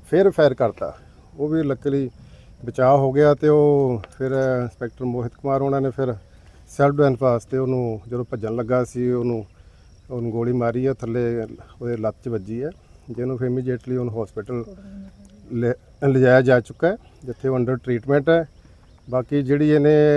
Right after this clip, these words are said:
ਅੱਜ ਹਰਕਤ ਕੀਤੀ ਹੈ, ਉਹਦੇ regarding, ਅ, ਅਲੱਗ ਮੁਕੱਦਮਾ ਦਰਜ ਕਰ ਲਿਆ, ਔਰ ਜਿਹੜਾ ਪਿਸਟਲ ਹੈ Glock ਦਾ, ਉਹ ਰਿਕਵਰ ਹੋ ਗਿਆ ਸਾਨੂੰ, ਉਹ ਜਿਹੜਾ ਇਹਨੂੰ ਮਿਲਿਆ ਸੀਗਾ। ਬਾਕੀ further ਅਸੀਂ ਇਹਦੀ ਹੁਣ, ਅ, ਤਫਤੀਸ਼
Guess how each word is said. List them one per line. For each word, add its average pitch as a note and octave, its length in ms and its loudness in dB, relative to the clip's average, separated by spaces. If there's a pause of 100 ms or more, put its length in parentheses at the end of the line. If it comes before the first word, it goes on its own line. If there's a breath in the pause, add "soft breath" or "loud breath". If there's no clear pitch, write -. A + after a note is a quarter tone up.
(200)
ਅੱਜ C3 140 0
ਹਰਕਤ B2 320 -4
ਕੀਤੀ C#3+ 420 -2
ਹੈ, C#3+ 200 4
ਉਹਦੇ C#3 320 2
regarding, B2+ 460 0
ਅ, B2 1000 -10
ਅਲੱਗ A#2 240 -4
ਮੁਕੱਦਮਾ B2 380 -4
ਦਰਜ A#2+ 240 -6
ਕਰ B2+ 160 -2
ਲਿਆ, D3 260 -2 (640 soft breath)
ਔਰ B2+ 140 -4
ਜਿਹੜਾ C#3 120 -4
ਪਿਸਟਲ F3+ 480 2
ਹੈ E3+ 100 8
Glock C3+ 360 4
ਦਾ, C#3 100 -2
ਉਹ C#3 220 -2
ਰਿਕਵਰ B2+ 300 -4
ਹੋ A2 160 -8
ਗਿਆ F#2+ 160 -8
ਸਾਨੂੰ, A2+ 280 -10 (340)
ਉਹ A2 120 -10
ਜਿਹੜਾ G#2+ 380 -8
ਇਹਨੂੰ G#2+ 180 -10
ਮਿਲਿਆ G#2 260 -10
ਸੀਗਾ। C3 280 -10 (460 soft breath)
ਬਾਕੀ B2 180 -8
further C3 380 0
ਅਸੀਂ C#3 240 0
ਇਹਦੀ C3+ 160 -2
ਹੁਣ, B2 220 -2
ਅ, A2+ 640 -10
ਤਫਤੀਸ਼ A#2+ 600 -8